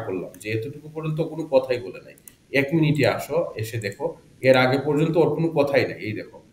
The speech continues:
এই এতটুকু টিপি,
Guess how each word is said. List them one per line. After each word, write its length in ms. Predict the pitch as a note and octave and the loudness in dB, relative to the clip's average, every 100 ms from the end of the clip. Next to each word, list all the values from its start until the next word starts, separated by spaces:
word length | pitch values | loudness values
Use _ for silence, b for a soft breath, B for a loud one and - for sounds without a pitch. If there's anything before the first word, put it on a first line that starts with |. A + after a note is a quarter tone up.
| _ _ _ _ _ _ - _ _ _ _ _ _ _ _ - | _ _ _ _ _ _ -20 _ _ _ _ _ _ _ _ -4
এই 140 | C#3+ C#3 | 0 2
এতটুকু 420 | E3 - - - - - - _ - | 4 2 0 -2 -6 -10 -18 _ -8
টিপি, 240 | A2+ F#2+ | -6 -6